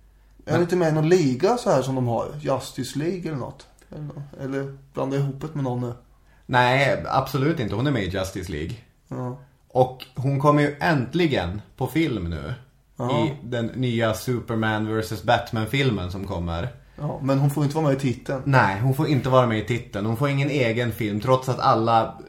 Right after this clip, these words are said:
Speaker 2: små, patetiska, manliga superhjältar får egna filmfranchises. Men man är så rädd för att göra Wonder Woman.
Speaker 1: Varför det?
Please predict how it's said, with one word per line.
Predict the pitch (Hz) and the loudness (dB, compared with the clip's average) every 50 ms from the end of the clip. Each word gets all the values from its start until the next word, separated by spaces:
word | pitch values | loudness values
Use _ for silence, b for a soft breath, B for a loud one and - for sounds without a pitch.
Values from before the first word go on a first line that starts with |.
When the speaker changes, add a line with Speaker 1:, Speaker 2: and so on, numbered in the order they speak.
| - - - _ - | -20 -20 -20 _ -18
Speaker 2:
små, | - - - - 131 127 123 117 117 | -16 -12 -4 0 0 2 2 0 -2
patetiska, | 117 - 117 107 - 120 117 117 113 117 - 107 101 95 - 113 107 101 98 98 101 98 92 90 | 0 0 -2 0 2 0 2 2 0 0 0 -4 -4 -2 -2 0 0 2 2 0 0 -2 -4 -4
manliga | 101 117 110 107 104 107 107 110 107 107 101 | -2 0 0 0 0 0 -2 0 -2 -2 -2
superhjältar | - 117 104 92 95 104 104 104 101 98 98 - 104 101 | -2 -2 -2 -2 0 0 0 2 0 0 -2 -2 -2 -2
får | 98 - 104 104 104 | -2 -4 -4 -2 -2
egna | 107 104 101 101 104 101 | -2 -2 -2 -2 -2 -4
filmfranchises. | 98 - 110 104 101 104 98 - 110 107 104 104 101 - 104 98 101 107 107 110 | -2 -2 -2 -2 -2 -4 -2 -2 -2 0 0 -2 -2 -2 -2 -4 -2 -4 -4 -2
Men | 123 120 | 0 2
man | 131 143 165 - - | 4 4 4 4 4
är | 196 185 175 | 4 4 4
så | 180 190 180 | 4 2 2
rädd | 165 - 170 175 175 170 147 131 135 | 2 4 6 6 6 6 4 0 0
för | 139 | 2
att | 131 131 | 4 4
göra | 120 117 117 117 | 6 6 4 4
Wonder | 110 110 113 117 117 110 101 98 | 4 2 2 2 2 0 -2 -2
Woman. | 101 98 87 87 82 80 82 87 131 135 - b b b b b b b | -2 -2 -4 -4 -4 -6 -6 -6 -8 -10 -12 b b b b b b b
Speaker 1:
Varför | - 139 135 139 139 | -6 -4 -4 -2 -2
det? | 156 170 - 127 | -2 0 -2 -2